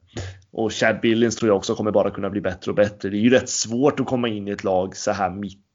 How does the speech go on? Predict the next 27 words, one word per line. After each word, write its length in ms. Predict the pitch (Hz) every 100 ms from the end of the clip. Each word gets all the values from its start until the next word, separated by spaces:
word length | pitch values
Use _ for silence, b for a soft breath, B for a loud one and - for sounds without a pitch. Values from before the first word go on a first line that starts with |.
| - -
på 220 | 104 92
säsongen 640 | 90 101 104 95 95 95
och 60 | 95
liksom 520 | 95 - 98 90 90
sätta 320 | 98 104 101
sig 160 | 92 101
in 260 | 107 117 120
i 60 |
det 60 | 98
här. 380 | 90 90 107 B B B
Eh, 220 | - 98 90
vi 160 | 98 104
vet 300 | 107 107 123
ju 80 |
inte 200 | 117 95
riktigt 300 | 110 104 110 98
än 200 | 98 123
vad 100 | 107
det 40 |
är 60 | 95
för 120 | 107
roller 420 | 123 110 95 120
de 80 | 135
här 80 | 104
spelarna 420 | - 104 92 92
ska 180 | - 101
ha. 460 | 147 117 85 90